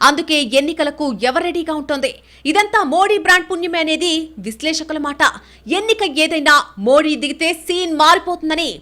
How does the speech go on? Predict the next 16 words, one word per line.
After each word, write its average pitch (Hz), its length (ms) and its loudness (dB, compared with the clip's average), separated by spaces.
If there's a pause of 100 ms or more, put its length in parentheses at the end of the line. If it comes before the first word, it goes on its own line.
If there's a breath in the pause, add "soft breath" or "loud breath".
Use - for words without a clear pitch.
ప్రత్యర్థులు 277 480 -6
భయపడుతున్నారు. 277 640 -4 (340 soft breath)
అంశం 311 420 0
ఏదైనా 311 480 2 (200)
మోడీ 269 480 2
చెబితే 320 440 4 (300)
ఓటర్లపై 311 480 2
దాని 285 220 0
ప్రభావం 285 600 -2
వేరేలా 285 360 4
ఉంటోంది. 269 480 -4 (280 soft breath)
ఇదంతా 370 440 4
మోడీ 359 420 4
బ్రాండ్ 330 440 4
మహిమే 339 280 -2
అంటున్నారు 302 520 0